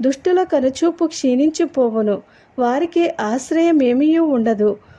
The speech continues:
ప్రాణము ఎప్పుడు విడిచెదమా అని వారు ఎదురుచూచుచుందురు.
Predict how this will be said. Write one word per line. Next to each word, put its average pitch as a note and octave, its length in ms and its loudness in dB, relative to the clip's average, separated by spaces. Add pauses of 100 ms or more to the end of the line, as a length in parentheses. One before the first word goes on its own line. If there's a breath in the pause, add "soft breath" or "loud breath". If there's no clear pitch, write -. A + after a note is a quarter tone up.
(240 soft breath)
ప్రాణము C4+ 440 0
ఎప్పుడు D4 420 2
విడిచెదమా C#4+ 760 0
అని A#3+ 200 0
వారు A3 260 -2
ఎదురుచూచుచుందురు. A3 1120 -2